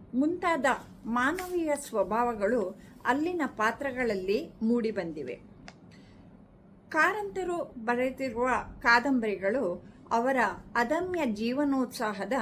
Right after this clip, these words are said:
ಪ್ರತೀಕವಾಗಿದೆ. ಅವರ ಅಪರಿಮಿತ ಸುತ್ತಾಟ, ನಿಸರ್ಗ ಪ್ರೇಮ, ತಮ್ಮ ಪರಿಸರವನ್ನು ಸೂಕ್ಷ್ಮವಾಗಿ ಪರಿಶೀಲಿಸುವ ಹವ್ಯಾಸ, ಇದ್ದುದನ್ನು ಇದ್ದ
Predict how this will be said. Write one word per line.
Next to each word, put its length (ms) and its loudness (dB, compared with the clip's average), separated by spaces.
ಪ್ರತೀಕವಾಗಿದೆ. 1200 -4
ಅವರ 260 4
ಅಪರಿಮಿತ 600 0
ಸುತ್ತಾಟ, 580 -2
ನಿಸರ್ಗ 500 2
ಪ್ರೇಮ, 420 -4
ತಮ್ಮ 280 4
ಪರಿಸರವನ್ನು 1000 0
ಸೂಕ್ಷ್ಮವಾಗಿ 1040 0
ಪರಿಶೀಲಿಸುವ 840 -2
ಹವ್ಯಾಸ, 760 -2
ಇದ್ದುದನ್ನು 920 0
ಇದ್ದ 220 -2